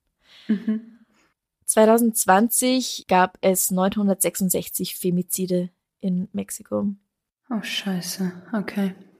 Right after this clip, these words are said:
Speaker 2: Also Morde an Frauen wegen ihres Geschlechts, weil sie Frauen sind.
Speaker 1: Scheißfigur. Hier hätten wir ein Paradebeispiel für eine Scheißfigur.
Speaker 2: Ja,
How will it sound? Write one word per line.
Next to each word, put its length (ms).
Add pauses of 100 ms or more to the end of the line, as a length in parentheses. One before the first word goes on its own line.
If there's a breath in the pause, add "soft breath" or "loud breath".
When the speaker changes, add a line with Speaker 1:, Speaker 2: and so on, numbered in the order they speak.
(100)
Speaker 2:
Also 340 (220)
Morde 400
an 140
Frauen 520 (420)
wegen 460
ihres 300
Geschlechts, 520
weil 260
sie 120
Frauen 280
sind. 280 (1120)
Speaker 1:
Scheißfigur. 960 (300)
Hier 300
hätten 320
wir 140
ein 160
Paradebeispiel 960
für 240
eine 400 (520)
Scheißfigur. 760 (1120 soft breath)
Speaker 2:
Ja, 200